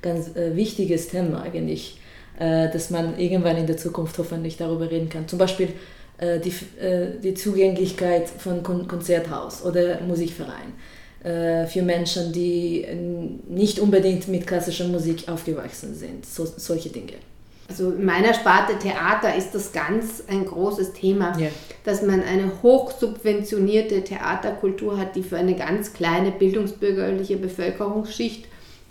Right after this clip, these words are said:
Speaker 2: gemacht ist. Und auch wenn es in den letzten Jahren auch von den großen Häusern zunehmend so Programme gibt, man geht mal in die Schulen, man macht irgendwie ein junges Volkstheater oder die junge Burg, um junge Leute da reinzuholen,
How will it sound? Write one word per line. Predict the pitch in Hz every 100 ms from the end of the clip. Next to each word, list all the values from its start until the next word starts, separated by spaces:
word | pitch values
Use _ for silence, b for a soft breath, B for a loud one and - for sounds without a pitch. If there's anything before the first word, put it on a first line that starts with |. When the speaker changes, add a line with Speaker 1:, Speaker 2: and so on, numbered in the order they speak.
| -
Speaker 2:
gemacht | 214 175 160 - -
ist. | 220 233 220 B B B -
Und | 185
auch | - 190
wenn | 190
es | 185
in | 180
den | 190
letzten | 165 175 - 190
Jahren | 185 165 185 202 208 -
auch | 185 -
von | - 180
den | 185
großen | - 175 190 208 190
Häusern | 180 196 185 170 -
zunehmend | - 202 202 202 202 196
so | 190 180
Programme | - 190 180 170 190
gibt, | 190 185 185
man | 180
geht | 180 180
mal | 185 180 175 - -
in | 190
die | 185
Schulen, | 185 196 190 190 185
man | 180
macht | 175 180 -
irgendwie | 196 185 185
ein | 175 180 180
junges | 185 185
Volkstheater | - 185 180 - - 170 175 175
oder | 180
die | 185
junge | 180 185 190
Burg, | 190 185 190 -
um | 190
junge | 190 190 185
Leute | 180 170 190
da | 175
reinzuholen, | 170 160 180 190 175 180